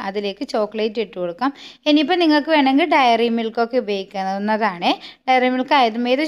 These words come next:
ചോക്ലേറ്റ് ആണോ നിങ്ങളുടെ കയ്യിലുള്ളത് അത് ഉപയോഗിച്ചിട്ട് നിങ്ങൾക്ക് ഇതുപോലെ മെൽറ്റാക്കി എടുക്കാം. അപ്പോൾ ഇതിപ്പോൾ ഇതേ മെൽറ്റായി വന്നിട്ടുണ്ട്. ഇത് നമുക്ക് മാറ്റി വെക്കാം. അപ്പോൾ നമ്മുടെ കേക്കും ഈ ഒരു സമയം കൊണ്ട് നന്നായിട്ട് തന്നെ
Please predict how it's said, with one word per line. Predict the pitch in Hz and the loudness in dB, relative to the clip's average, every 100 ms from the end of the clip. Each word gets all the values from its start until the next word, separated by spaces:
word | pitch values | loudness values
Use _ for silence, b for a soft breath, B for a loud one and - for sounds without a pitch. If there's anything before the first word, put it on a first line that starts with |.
| 330 | 0
ചോക്ലേറ്റ് | 311 262 240 247 | 0 -2 0 2
ആണോ | 277 311 | 4 2
നിങ്ങളുടെ | 247 240 240 | 2 -2 -4
കയ്യിലുള്ളത് | 220 220 208 196 233 285 | -4 -2 -2 -2 0 0
അത് | 214 226 | 0 -2
ഉപയോഗിച്ചിട്ട് | 202 196 196 220 285 | -6 -8 -8 -4 -2
നിങ്ങൾക്ക് | 226 196 220 | -2 -6 -12
ഇതുപോലെ | 185 185 185 202 196 | -10 -8 -8 -8 -10
മെൽറ്റാക്കി | 175 180 185 196 196 | -10 -12 -12 -8 -10
എടുക്കാം. | 175 247 294 B B B | -4 -4 -4 B B B
അപ്പോൾ | 302 330 | -2 0
ഇതിപ്പോൾ | 294 262 302 | 0 -2 0
ഇതേ | 294 381 359 | 2 2 4
മെൽറ്റായി | 254 247 233 277 233 247 | 2 2 2 2 2 2
വന്നിട്ടുണ്ട്. | 226 202 196 202 175 226 339 | 0 -4 -6 -6 -2 -2 -2
ഇത് | 214 | -4
നമുക്ക് | 214 208 247 226 | -6 -6 -6 -4
മാറ്റി | 190 190 190 | -6 -8 -10
വെക്കാം. | 170 - 302 - B B | -8 -4 -6 -6 B B
അപ്പോൾ | - 349 | -2 0
നമ്മുടെ | 330 339 349 | 2 0 2
കേക്കും | 320 277 - 359 381 | 2 0 0 -4 0
ഈ | 269 | 2
ഒരു | 269 269 | 2 2
സമയം | 285 240 233 226 | 0 0 -2 -2
കൊണ്ട് | 233 320 | 0 0
നന്നായിട്ട് | 269 220 208 202 | 0 0 -4 -2
തന്നെ | 240 214 | -4 -4